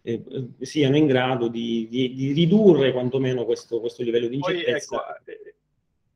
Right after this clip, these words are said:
Speaker 2: eh, questo ha risposto già Federica, insomma io avevo capito, però volevo un po' la conferma, nel senso che quando voi parlate di quota, la quota, diciamo, per, per correggere i dati gravimetrici,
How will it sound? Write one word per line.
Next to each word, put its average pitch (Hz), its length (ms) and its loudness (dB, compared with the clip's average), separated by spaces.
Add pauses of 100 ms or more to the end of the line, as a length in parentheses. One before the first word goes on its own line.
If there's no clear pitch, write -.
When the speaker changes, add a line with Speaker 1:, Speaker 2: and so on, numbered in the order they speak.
(840)
Speaker 2:
eh, 127 640 -12
questo 139 300 -4
ha 120 40 -2
risposto 120 460 -10
già 120 180 -4
Federica, 127 540 -4
insomma 131 260 -8
io 156 100 2
avevo 139 160 2
capito, 143 420 -4
però 139 180 -2
volevo 127 280 -4
un 120 60 -14
po' 135 100 -6
la 127 100 -2
conferma, 147 380 -8
nel 135 120 -8
senso 127 300 -10
che 117 40 -14
quando 160 240 -4
voi 165 160 -6
parlate 139 360 -4
di 139 120 -10
quota, 117 600 -2
la 120 140 -6
quota, 151 400 -2
diciamo, 127 340 -12
per, - 200 -18
per 135 200 -6
correggere 139 580 -4
i 127 60 -12
dati 139 340 -2
gravimetrici, 151 680 -8